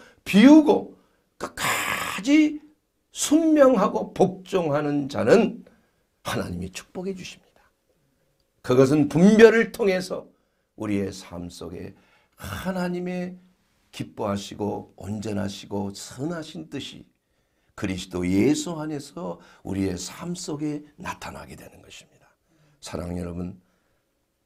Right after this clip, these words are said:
비판하지 맙시다. 어떤 경우에도 독설하지 맙시다. 어떤 경우에도 남을 판단하지 말게 되기를 주의 이름으로 축원합니다.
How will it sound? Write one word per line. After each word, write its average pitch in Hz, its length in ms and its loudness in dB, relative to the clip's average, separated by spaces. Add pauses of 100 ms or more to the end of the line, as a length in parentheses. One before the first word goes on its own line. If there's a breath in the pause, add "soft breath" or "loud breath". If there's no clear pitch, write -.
(840)
비판하지 78 500 -14
맙시다. 71 400 -20 (1200)
어떤 339 560 6
경우에도 277 580 10
독설하지 202 560 8
맙시다. - 400 -6 (1300)
어떤 359 540 6
경우에도 311 580 10
남을 294 400 8
판단하지 311 580 8
말게 240 300 6
되기를 226 500 0
주의 214 180 4
이름으로 196 340 4
축원합니다. 170 680 2